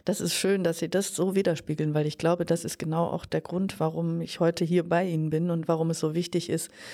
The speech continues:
darüber auch aufzuklären. Denn auch wenn man O-Töne, also Originaltöne, auch von Stasi-Vorträgen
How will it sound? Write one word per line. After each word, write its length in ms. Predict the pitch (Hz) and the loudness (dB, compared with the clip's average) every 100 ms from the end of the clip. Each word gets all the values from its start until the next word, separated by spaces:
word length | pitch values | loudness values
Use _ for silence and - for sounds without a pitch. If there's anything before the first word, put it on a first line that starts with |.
| - - | -16 -8
darüber 440 | - 165 175 170 - | -2 0 0 0 0
auch 80 | 160 | 0
aufzuklären. 800 | 185 - - - 151 151 170 170 | -2 -2 -6 -4 0 2 4 2
Denn 160 | 165 | 2
auch 260 | 170 175 - | 2 0 2
wenn 100 | 165 | 2
man 260 | 165 160 165 - - - - | 2 0 -2 -12 -20 -4 0
O-Töne, 640 | 269 - - 147 131 - | 0 0 0 2 2 2
also 180 | 156 160 | 2 4
Originaltöne, 1120 | 170 165 165 160 190 233 - 143 139 139 143 - | 4 2 2 2 2 0 0 2 4 2 0 -8
auch 160 | 151 156 | -8 -8
von 200 | - 160 | -4 -4
Stasi-Vorträgen 1400 | - 156 160 170 165 156 - 160 160 - 156 147 143 143 | 0 2 2 2 -2 -6 -6 -4 -4 -4 0 2 4 0